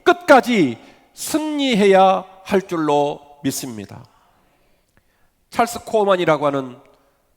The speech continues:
곤충학자가 있는데 이 찰스 코어만 박사의 전공 분야는 나비를 연구하는 것이었답니다. 수많은 나비를 연구하는 중에 찰스 코어만의 전기에 따르면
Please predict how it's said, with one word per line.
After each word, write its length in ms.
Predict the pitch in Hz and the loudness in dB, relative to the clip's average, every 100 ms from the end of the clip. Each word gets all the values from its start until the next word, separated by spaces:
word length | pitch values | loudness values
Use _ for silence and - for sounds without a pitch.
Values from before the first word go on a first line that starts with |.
| _ _ | _ _
곤충학자가 680 | 170 180 196 165 - 143 123 | -10 -8 -4 -4 -2 -2 -2
있는데 640 | 117 107 110 104 113 _ | -6 -10 -10 -12 -16 _
이 140 | 151 170 | -8 -6
찰스 360 | - 233 - | -2 -4 -6
코어만 340 | - 214 202 185 | -6 -4 -2 -2
박사의 540 | 151 - 147 147 170 - - - | -4 0 0 0 -2 -8 -20 -12
전공 360 | 147 185 190 | -8 -4 -4
분야는 400 | 160 127 131 135 - _ _ _ _ - | -4 -6 -6 -10 -16 _ _ _ _ -8
나비를 400 | 101 104 151 180 | -6 -4 -4 -4
연구하는 500 | 143 147 139 135 131 | -4 -4 -4 -4 -8
것이었답니다. 1400 | 131 - _ _ _ _ _ 113 117 - 104 90 101 95 _ _ _ _ _ _ _ _ _ _ _ _ _ _ _ _ _ _ - _ _ | -10 -12 _ _ _ _ _ -10 -10 -10 -14 -16 -20 -20 _ _ _ _ _ _ _ _ _ _ _ _ _ _ _ _ _ _ -20 _ _
수많은 460 | - 202 202 196 180 | -18 -10 -4 -2 0
나비를 520 | 143 151 143 131 127 - _ - | 0 0 -4 -4 -8 -20 _ -6
연구하는 440 | 135 143 143 131 | -4 -2 -4 -4
중에 340 | 123 123 117 120 _ _ _ _ _ | -12 -12 -14 -16 _ _ _ _ _
찰스 320 | - 214 - | -6 -4 -6
코어만의 640 | - 196 185 170 156 143 - | -6 -4 0 -2 -2 -8 -8
전기에 360 | 143 156 185 165 | -6 -4 -4 -2
따르면 520 | 151 127 123 110 | -2 -4 -6 -14